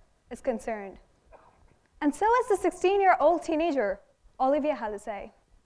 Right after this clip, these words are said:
She developed the low-cost Ebola assay card that did not require refrigeration,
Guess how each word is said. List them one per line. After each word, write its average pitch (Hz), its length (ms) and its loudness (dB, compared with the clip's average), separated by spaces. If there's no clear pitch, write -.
She - 180 -6
developed 285 440 2
the 285 80 4
low-cost 330 680 4
Ebola 269 280 2
assay 240 280 -4
card 247 320 -4
that 254 160 2
did 254 120 0
not 294 280 0
require 339 320 2
refrigeration, 311 680 -2